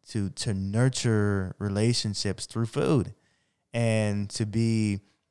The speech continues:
a person that just wants to contribute and give back to society and, and our work and what we do. So I just wanna thank you, Heidi, for just spending this time with us today. And, um, I know it was,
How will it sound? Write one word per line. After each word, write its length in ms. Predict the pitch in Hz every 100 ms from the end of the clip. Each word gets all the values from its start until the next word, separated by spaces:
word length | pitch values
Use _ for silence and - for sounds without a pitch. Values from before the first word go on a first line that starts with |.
| _
a 60 | -
person 380 | 143 135 - 117
that 340 | 110 101 -
just 480 | - 113 101 - -
wants 300 | 104 110 110
to 120 | -
contribute 540 | 98 98 - 101 98 92
and 120 | 92
give 260 | 98 90 85
back 320 | 95 90 -
to 480 | - 101 92 90 85 - _ _
society 720 | - 107 - 101 95 92 92 90
and, 160 | 90 -
and 120 | 92
our 100 | 92
work 380 | 90 90 90 -
and 140 | 90
what 160 | 92 -
we 120 | 90
do. 360 | 82 85 85 80 - _ _ _ _
So 300 | - 104 -
I 140 | 113
just 140 | 156 180
wanna 180 | 170
thank 340 | 123 131 135 123
you, 240 | 110 101
Heidi, 420 | 95 95 95 101 113
for 180 | - 92
just 160 | 92
spending 380 | - - 123 117
this 140 | 107 -
time 280 | 104 95
with 140 | 92 -
us 160 | 90
today. 500 | - 92 87 82 85 - _ _ _ _
And, 440 | - 101 98 95 95
um, 520 | 95 92 92 87 85
I 100 | 98
know 160 | 104 110
it 80 | 104
was, 180 | 107